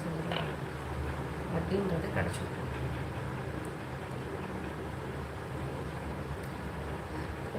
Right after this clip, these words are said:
பி வந்து எனக்கு ஃபிஃப்டீன் தௌசண்ட் தான். ஒன் இயர், டூ இயர்ஸ், த்ரீ இயர்ஸ். தனித்தனியாக போட்டு நம்ம அடிக்க முடியாது. ஆர் வந்து டூ பர்சன்டேஜ். என் வந்து ரெண்டு வருஷம். எஸ் ஐ சி ஐ க்குள்ள டிஃபரன்ஸும் ஒண்ணு கொடுத்துட்டாங்க. Already நம்மளுக்கு தெரியும்.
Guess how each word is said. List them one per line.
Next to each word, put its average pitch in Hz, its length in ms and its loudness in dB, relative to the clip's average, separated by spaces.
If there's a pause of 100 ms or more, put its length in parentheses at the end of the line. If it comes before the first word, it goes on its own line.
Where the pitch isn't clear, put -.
பி 214 100 2 (120)
வந்து 185 200 6
எனக்கு 180 300 4
ஃபிஃப்டீன் - 400 0
தௌசண்ட் 87 340 2
தான். 170 240 2 (840)
ஒன் 175 180 4
இயர், 180 200 4 (140)
டூ 190 100 4 (100)
இயர்ஸ், 170 280 4
த்ரீ 165 200 2
இயர்ஸ். 165 200 2 (540)
தனித்தனியாக 180 480 4
போட்டு 170 180 4
நம்ம 165 200 6
அடிக்க 156 200 4
முடியாது. 151 400 2 (1120)
ஆர் 214 180 6
வந்து 185 240 6
டூ 190 80 4 (120)
பர்சன்டேஜ். 156 520 2 (260)
என் 165 120 4 (140)
வந்து 190 220 4
ரெண்டு 156 200 6
வருஷம். 151 320 0 (560)
எஸ் 156 200 2
ஐ - 100 4
சி 190 100 2 (100)
ஐ 165 100 4
க்குள்ள 160 260 4
டிஃபரன்ஸும் 190 640 4
ஒண்ணு 180 200 6 (140)
கொடுத்துட்டாங்க. 175 480 4 (840)
Already 170 340 6
நம்மளுக்கு 185 400 4
தெரியும். 160 440 6